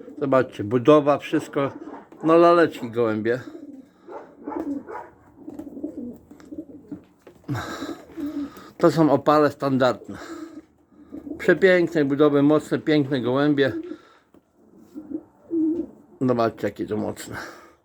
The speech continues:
Tych gołębi jest dwadzieścia. Ktoś jest zainteresowany,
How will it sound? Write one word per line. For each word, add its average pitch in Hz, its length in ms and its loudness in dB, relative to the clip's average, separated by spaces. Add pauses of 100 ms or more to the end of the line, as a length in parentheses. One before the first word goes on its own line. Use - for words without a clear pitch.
(4000)
Tych 151 180 -6
gołębi 135 460 4
jest 127 320 -2 (880)
dwadzieścia. 127 840 2 (1700)
Ktoś 127 220 -2
jest 117 160 2
zainteresowany, 127 920 2